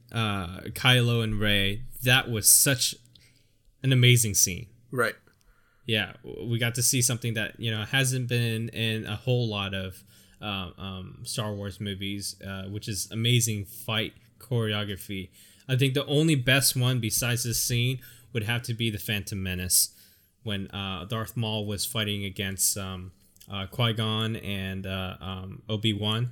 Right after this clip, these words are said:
Speaker 2: Oh,
Speaker 1: That
Speaker 2: yeah.
Speaker 1: was such an amazing scene. And that kinda reminds me of that in this specific scene itself.
Speaker 2: Yeah,
Speaker 1: So
Speaker 2: but it was a, it
Speaker 1: I
Speaker 2: was a
Speaker 1: really liked it.
Speaker 2: it was a big battle, and like I said earlier, like, the weapons that they used, like, were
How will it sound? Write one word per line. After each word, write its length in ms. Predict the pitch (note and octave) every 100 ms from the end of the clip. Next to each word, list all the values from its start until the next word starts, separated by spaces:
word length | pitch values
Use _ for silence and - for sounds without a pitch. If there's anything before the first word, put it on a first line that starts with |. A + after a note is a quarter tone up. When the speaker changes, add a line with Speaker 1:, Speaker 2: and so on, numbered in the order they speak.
| -
Speaker 2:
Oh, 220 | - B2 B2
Speaker 1:
That 120 | G#2+
Speaker 2:
yeah. 80 | G2+
Speaker 1:
was 80 | -
such 280 | - A#2+
an 60 | A#2
amazing 320 | G#2 G#2 G2+
scene. 400 | - - G2 F#2+ - - -
And 120 | A#2+ B2+
that 140 | D3
kinda 200 | F#3 F3
reminds 500 | D3 B2+ A#2+ C3 -
me 120 | A#2+
of 140 | G2+ F#2+
that 260 | G2 G2 -
in 280 | A2+ A2 G2+
this 240 | A2 G2
specific 560 | - A2 - F#2+ - -
scene 300 | - - -
itself. 500 | F#2 - D#2 - - _ - - _ _
Speaker 2:
Yeah, 200 | - A#2
Speaker 1:
So 320 | G2+ F#2 F#2 -
Speaker 2:
but 140 | C#3+
it 60 | C#3+
was 140 | D#3+
a, 60 | C#3+
it 120 | -
Speaker 1:
I 60 | F3
Speaker 2:
was 140 | F#3+
a 40 | C3
Speaker 1:
really 200 | G2 F2+
liked 200 | F2 -
it. 140 | - - - -
Speaker 2:
it 60 | E3+
was 120 | E3+
a 80 | D3
big 380 | C3+ E3 C#3+ A#2+
battle, 460 | A#2+ A#2 A2+ A2 -
and 120 | C3
like 120 | C#3
I 40 | C#3+
said 200 | C#3+ C3
earlier, 340 | B2 A2 G#2
like, 200 | A2 -
the 100 | C3
weapons 400 | C3 D3 D3+ D3
that 100 | C#3
they 60 | C#3
used, 480 | C3 C3 B2 - -
like, 260 | C3 - A2+
were 400 | B2 A#2+ A2